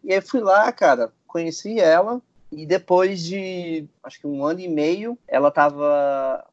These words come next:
saindo de uma expedição no Atacama e eu tava lá em Pu-, Porto Varas, no Chile. Aí ela, "Richard,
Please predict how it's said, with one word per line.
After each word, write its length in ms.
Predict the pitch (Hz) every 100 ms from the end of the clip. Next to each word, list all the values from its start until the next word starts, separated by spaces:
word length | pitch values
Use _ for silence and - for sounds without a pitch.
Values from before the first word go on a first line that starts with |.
| _
saindo 480 | _ - 165 160 185
de 80 |
uma 100 | 196
expedição 420 | 202 - 190 180 175
no 60 |
Atacama 560 | 175 170 165 170 190 220
e 40 |
eu 80 | 196
tava 220 | 202 190
lá 120 | 185
em 60 | 196
Pu-, 220 | - 220
Porto 300 | - 196 262
Varas, 420 | 170 143 143 127 127
no 80 |
Chile. 400 | 131 - 131 - - _
Aí 120 | - 156
ela, 120 | 165
"Richard, 640 | 185 262 - 151 117 -